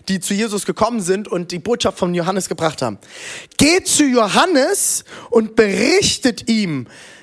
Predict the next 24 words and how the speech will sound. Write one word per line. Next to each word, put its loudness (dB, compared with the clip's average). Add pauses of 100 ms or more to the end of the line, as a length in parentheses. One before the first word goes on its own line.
was 2
ihr 2
hört 2 (140)
und 0
seht.“ 0 (2250)
Kurz -2
einhaken -2
hier. -6 (840)
Johannes 0
schickt, -2
äh, 4
Jesus -2
schickt -4
die -4
Jünger -2
zurück -2
zu -2
Johannes. -6 (800)
Also 2
er -2
geht -2
nicht -6
mal 0
selber. -4